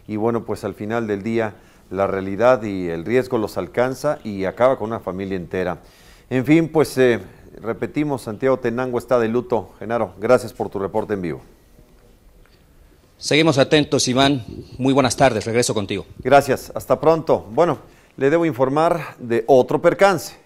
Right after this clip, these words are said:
Speaker 1: con pirotecnia, sí, claro. Dejó a dos personas con quemaduras de gravedad en el municipio de Ixhuitetelco.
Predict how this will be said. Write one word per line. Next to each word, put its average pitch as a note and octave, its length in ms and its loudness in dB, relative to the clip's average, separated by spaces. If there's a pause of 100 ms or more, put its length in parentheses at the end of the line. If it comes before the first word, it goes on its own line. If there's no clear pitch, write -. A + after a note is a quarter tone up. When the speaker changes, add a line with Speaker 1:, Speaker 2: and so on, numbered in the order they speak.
(180)
Speaker 1:
con A2+ 340 -2
pirotecnia, B2+ 500 -2
sí, F3 180 -4
claro. F#3 360 2 (460)
Dejó A2 200 -4
a C3+ 40 0
dos C3 120 -4
personas B2+ 540 -4
con A#2 140 -6
quemaduras A2 600 -4
de G#2 80 -8
gravedad G2 460 0
en G2+ 100 -4
el F#2+ 100 -6
municipio F2+ 480 -8
de G2+ 40 -2
Ixhuitetelco. - 560 -8